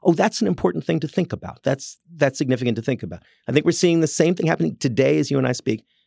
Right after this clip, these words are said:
about reparations, right? It goes from being an unimaginable, uh, platform to being,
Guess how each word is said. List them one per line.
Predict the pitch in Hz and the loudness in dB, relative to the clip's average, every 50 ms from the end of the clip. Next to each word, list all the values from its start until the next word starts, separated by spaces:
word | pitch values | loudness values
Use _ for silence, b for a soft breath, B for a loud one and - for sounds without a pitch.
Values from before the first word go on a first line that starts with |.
| _ - | _ -6
about | 135 110 95 110 107 110 | -4 0 2 2 2 2
reparations, | - 98 - 110 101 98 90 87 - - 107 107 90 - - | 0 -2 -2 0 0 0 0 -2 -4 -6 -8 -10 -10 -8 -4
right? | 101 98 98 104 | -2 -2 -2 -2
It | - - | -4 -4
goes | - 113 107 95 - | -4 -4 -4 -4 -4
from | - 104 98 | -2 -2 -2
being | 87 95 92 92 92 95 - _ _ _ _ - | 0 -2 -2 -2 -4 -6 -8 _ _ _ _ -2
an | 117 123 | -2 -2
unimaginable, | - 135 120 120 113 107 104 110 113 107 - 139 127 113 104 117 113 113 113 117 - _ _ _ _ _ _ _ _ - | 0 2 2 2 4 2 2 2 2 0 0 0 0 0 0 0 0 0 0 -2 -6 _ _ _ _ _ _ _ _ -6
uh, | - 123 107 98 | -4 -2 -2 -2
platform | - - 143 139 143 - - 160 151 143 | 0 2 4 4 4 4 2 2 2 2
to | 127 113 | 2 2
being, | 104 123 117 117 123 | 2 2 4 2 2